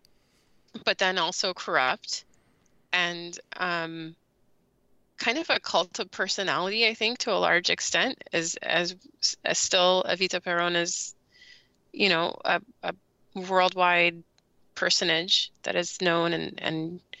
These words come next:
uh, favored. So it's very hard to draw a parallel or, or how that would affect us. But yeah, it was like, this country is a basket case. It's falling apart and the military is gonna step in. Um,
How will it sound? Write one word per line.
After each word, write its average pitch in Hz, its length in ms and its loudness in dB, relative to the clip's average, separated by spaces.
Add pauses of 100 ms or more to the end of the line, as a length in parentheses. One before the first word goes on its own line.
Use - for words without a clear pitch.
(920)
uh, 170 280 2
favored. 190 600 6 (300)
So 202 580 4 (800)
it's 233 200 -2
very 226 180 6
hard 226 280 4
to 240 140 -4
draw 185 460 4
a - 80 -4
parallel - 760 0
or, - 360 -2
or 175 180 4
how 180 300 2
that 180 180 2
would 180 120 -2
affect 170 380 -4
us. - 420 -2
But - 200 0
yeah, 175 360 2
it 185 100 -2
was 180 200 -6
like, 170 420 -2 (640)
this 208 120 -8
country 190 440 0
is - 520 -2
a 170 80 -4
basket - 420 -2
case. 175 300 -6
It's - 140 -8
falling 175 300 -4
apart 160 420 -4 (100)
and 175 140 -2
the 175 40 -2
military 170 440 2
is 175 80 0
gonna 185 160 2
step - 300 2
in. 165 300 -2 (720)
Um, 170 480 0